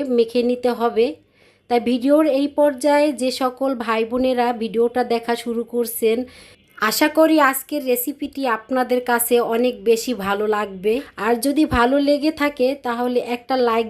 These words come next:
দিয়ে দিবেন। আশা করি একটা লাইক দিতে ভুল করবেন না।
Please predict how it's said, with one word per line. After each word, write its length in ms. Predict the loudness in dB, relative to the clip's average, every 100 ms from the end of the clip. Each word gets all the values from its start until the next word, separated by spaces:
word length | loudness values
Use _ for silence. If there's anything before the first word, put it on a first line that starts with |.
| -4
দিয়ে 200 | -2 -2
দিবেন। 380 | -2 2 2 2 -2 _ _ _ _ _ -8
আশা 240 | -4 0 0
করি 220 | 2 2
একটা 280 | 2 2 -2
লাইক 300 | 0 2 2 0
দিতে 220 | -6 -4 -4
ভুল 260 | -2 -4 -4
করবেন 500 | 0 0 2 0 2
না। 220 | 0